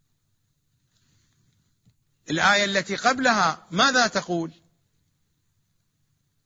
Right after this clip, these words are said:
"فمن يكفر بالطاغوت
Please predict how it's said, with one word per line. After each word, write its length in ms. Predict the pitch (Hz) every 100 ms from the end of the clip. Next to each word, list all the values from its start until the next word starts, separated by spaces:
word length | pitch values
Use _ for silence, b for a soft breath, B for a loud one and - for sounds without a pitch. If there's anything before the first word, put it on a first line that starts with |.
| _ _ _ _ _ _ _ _ _ _ _ _ _ _ _ _ _ _ _ _ _ _ _ _ _ _ _ _ _ _
"فمن 260 | - 175 294
يكفر 480 | 240 302 302 269 240
بالطاغوت 960 | 208 202 208 208 196 277 330 - -